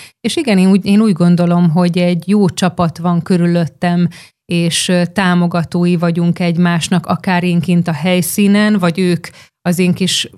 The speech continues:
a-, akár kreatív ötleteimben, hogy mondjuk, "Ó, csináljunk egy ilyen fotót vagy videót a Instagramra, Facebookra, bárhova." Ez tényleg egy ilyen összetett dolog, mert természetesen, ha két autó ütközik a Hunyadi utcán a belvárosban, akkor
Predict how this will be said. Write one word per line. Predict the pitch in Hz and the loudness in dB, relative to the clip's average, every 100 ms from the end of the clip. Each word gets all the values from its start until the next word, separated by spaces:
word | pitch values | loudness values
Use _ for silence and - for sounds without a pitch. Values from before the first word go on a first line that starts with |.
| _ | _
a-, | - - - | -18 -16 -10
akár | - 180 190 | -8 -4 -6
kreatív | 180 196 180 - 190 175 | -2 0 0 -2 -2 0
ötleteimben, | 175 - 170 - 175 175 175 175 | -2 -2 -4 -2 0 0 0 0
hogy | 170 175 | 0 0
mondjuk, | 175 175 180 185 | 0 0 -2 -4
"Ó, | 269 | -4
csináljunk | 208 190 175 175 | -2 -2 0 0
egy | 175 175 | -2 -2
ilyen | 175 170 | -2 -2
fotót | - 180 180 175 | -4 -4 -4 -4
vagy | - 175 | -2 -2
videót | 170 170 175 175 175 | -2 -2 -2 -2 -4
a | 180 175 170 - _ _ - 196 | -2 -2 -2 -6 _ _ -2 2
Instagramra, | 175 - 175 180 180 | 2 2 0 0 0
Facebookra, | 175 - 185 160 175 - 180 | -2 0 0 0 -6 -4 -2
bárhova." | 170 175 170 196 226 233 - _ _ _ | 0 -2 -2 -4 -2 -4 -10 _ _ _
Ez | - 175 | -8 -4
tényleg | 254 269 214 | -2 0 0
egy | 185 | 0
ilyen | 180 | 2
összetett | 180 180 - 175 175 170 | 0 0 -2 -2 -2 -2
dolog, | 175 175 170 165 | 0 0 0 0
mert | 175 175 175 170 - _ | 2 2 0 -2 -8 _
természetesen, | 220 208 196 190 190 185 - 175 | -2 2 2 2 0 -2 -2 -2
ha | 185 | -2
két | - 196 - | -2 -2 0
autó | 185 180 180 | 0 0 -2
ütközik | 175 180 - 175 170 175 | -4 -4 -4 -4 -2 -4
a | |
Hunyadi | 156 185 180 175 | 0 2 2 0
utcán | 170 165 - 175 | -2 -4 -4 -2
a | 170 | 0
belvárosban, | 175 175 175 170 170 175 180 | 0 0 0 0 0 0 0
akkor | 175 - 180 175 - | -2 -2 -4 -4 -6